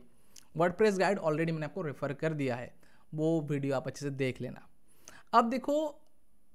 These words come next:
अभी हमने क्या किया, अभी हम आ चुके हैं अपने डैशबोर्ड के अंदर।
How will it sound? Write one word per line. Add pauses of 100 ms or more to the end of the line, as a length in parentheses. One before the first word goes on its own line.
अभी
हमने
क्या
किया, (560)
अभी
हम
आ
चुके
हैं
अपने (340)
डैशबोर्ड
के
अंदर।